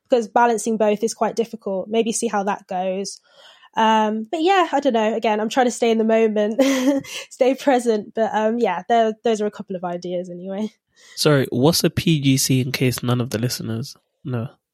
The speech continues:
Speaker 1: Oh, so the P G C is basically, um, your qualifications that you need to be a teacher. Um, so either for secondary or primary education.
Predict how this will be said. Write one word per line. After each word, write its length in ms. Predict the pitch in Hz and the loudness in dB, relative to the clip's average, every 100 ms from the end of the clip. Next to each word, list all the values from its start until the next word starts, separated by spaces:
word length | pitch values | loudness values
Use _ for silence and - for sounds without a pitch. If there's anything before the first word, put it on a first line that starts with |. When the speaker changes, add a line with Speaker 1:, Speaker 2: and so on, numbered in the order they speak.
| _ _ _ - - - - | _ _ _ -20 -20 -16 0
Speaker 1:
Oh, 160 | 262 247 | 2 4
so 160 | 269 | 2
the 120 | 254 | 2
P 200 | 277 359 | 4 4
G 120 | 349 311 | 4 0
C 280 | - 269 | 0 2
is 120 | 233 226 | 2 2
basically, 960 | 233 226 - 214 - - 226 214 202 | 2 2 0 -4 -6 -4 0 2 2
um, 540 | - 202 202 185 190 - - - - 226 | 0 0 0 -4 -12 -14 -12 -12 -14 -4
your 180 | 240 | 0
qualifications 540 | 233 254 233 226 220 220 | 2 2 2 0 0 -2
that 100 | 196 | -4
you 60 | |
need 160 | 202 202 | -4 -6
to 80 | - | -4
be 100 | 208 | -6
a 60 | |
teacher. 640 | 202 226 202 - 208 196 190 _ - - _ | -4 -8 -8 -8 -8 -8 -10 _ -20 -20 _
Um, 440 | 220 214 208 202 196 | 0 4 4 0 0
so 160 | 240 | 2
either 260 | 226 220 208 | 4 2 0
for 300 | - 226 208 | -2 0 0
secondary 420 | 269 247 277 254 | 0 0 2 2
or 60 | 233 | 2
primary 540 | - 214 208 196 190 | 2 2 2 0 -2
education. 840 | 202 190 202 190 190 - 180 175 | -4 -6 -4 -4 -4 -8 -12 -12